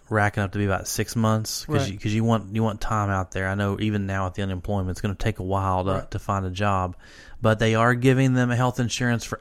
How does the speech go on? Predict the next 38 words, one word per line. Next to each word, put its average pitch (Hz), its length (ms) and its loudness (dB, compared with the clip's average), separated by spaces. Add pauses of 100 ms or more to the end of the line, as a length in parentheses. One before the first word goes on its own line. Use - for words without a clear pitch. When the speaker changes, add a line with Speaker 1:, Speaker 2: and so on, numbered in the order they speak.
Speaker 1:
eighteen 117 480 -2
months. - 520 -10 (220)
So - 140 -8
that's 104 260 0
nice, 92 260 -4
for 110 140 -2
a 101 80 0
year 117 220 4
and 110 80 0
a - 40 -2
half - 600 -8
to 113 120 0
try 110 180 0
Speaker 2:
Right. 107 40 4
Speaker 1:
to, 104 140 0 (240)
try 117 140 -2
to 104 60 -2
help 104 180 0
you 107 80 -2
get 107 120 0
back 101 220 0
on 98 180 -2
your 92 100 -6
feet. - 360 -8
Speaker 2:
It 175 120 2
also 170 320 4
sounds, 135 480 -4
just 139 220 -4 (260)
by 127 140 0
the 127 100 -4
way 131 320 0
that 131 200 -4 (280)
you're, 131 240 -6 (200)
you're 135 180 -10 (500)
saying 135 440 -4
what 131 120 -4
they're 127 100 -4
gonna 120 180 -6